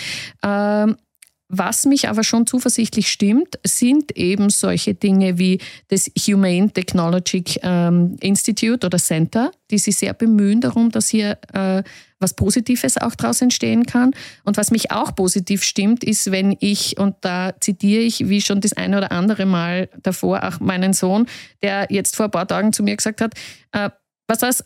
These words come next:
heute greife ich mein Handy nicht an, ich leg's auf die Seite.“ Und, äh, er hat ja, er ist ja begrenzt auf dreißig Minuten am Tag und hat gesagt, „Weil ich bin draufgekommen, wenn ich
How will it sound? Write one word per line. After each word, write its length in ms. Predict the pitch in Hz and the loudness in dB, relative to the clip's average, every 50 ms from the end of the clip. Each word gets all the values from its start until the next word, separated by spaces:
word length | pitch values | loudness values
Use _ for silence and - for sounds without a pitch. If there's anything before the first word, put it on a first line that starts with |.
| - | -2
heute 180 | 226 226 226 - | -2 -2 -2 -4
greife 260 | - 214 202 - 240 | -6 -6 -4 0 0
ich 40 | 226 | 2
mein 100 | 220 214 | 2 4
Handy 280 | 214 190 196 220 240 | 2 2 4 4 4
nicht 240 | 233 208 190 208 226 | 4 2 2 0 -2
an, 160 | 214 214 220 | 0 0 2
ich 100 | 220 208 | 0 2
leg's 260 | - 202 190 202 - 247 | 0 0 0 0 -2 -2
auf 120 | 233 - | -2 -2
die 100 | - 233 | -2 -2
Seite.“ 640 | - - 202 196 208 254 - - - 190 202 226 226 - | -2 0 -2 -2 -2 -4 -4 -2 -2 -2 0 -2 -2 -2
Und, 180 | - 202 196 - - - - - | -2 -2 -2 -2 -4 -12 -14 -8
äh, 400 | - 202 202 196 196 196 196 202 - - _ - | -6 -4 -2 -2 0 0 0 -2 -2 -4 _ -4
er 180 | 196 - - | -4 -4 -2
hat 200 | - 254 - - | -4 -6 -6 -4
ja, 180 | 190 180 175 175 | -4 -4 -4 -4
er 240 | - - 185 190 - | -4 -4 -4 -2 -2
ist 120 | 214 - | -2 -2
ja 60 | 208 | -2
begrenzt 460 | 190 - 185 - - 180 190 - - | -4 -4 -4 -4 -2 -2 -2 -2 -2
auf 80 | 190 - | -4 -4
dreißig 320 | - 175 175 - - 180 | -4 -4 -4 -4 -2 -2
Minuten 380 | - 185 180 190 233 247 - 175 | 0 2 2 2 2 2 0 0
am 100 | 170 165 | 0 0
Tag 240 | - - - 185 180 | 0 -2 -2 -2 -2
und 160 | 208 190 - | -2 -2 -2
hat 120 | 202 - | -4 -4
gesagt, 220 | - - 226 220 - - - - - - | -4 -4 -4 -4 -6 -8 -12 -12 -10 -6
„Weil 200 | - 190 190 196 - - - - _ _ | -4 -4 -4 -4 -6 -8 -14 -20 _ _
ich 120 | - 185 - | -4 -2 0
bin 120 | 233 233 | 2 2
draufgekommen, 720 | 254 - 160 - 165 - - 190 190 196 202 214 233 233 - | 2 0 -2 -4 -4 -2 -2 0 2 2 2 2 2 0 0
wenn 140 | - 196 190 | 0 0 2
ich 240 | 202 208 220 - | 2 2 0 -2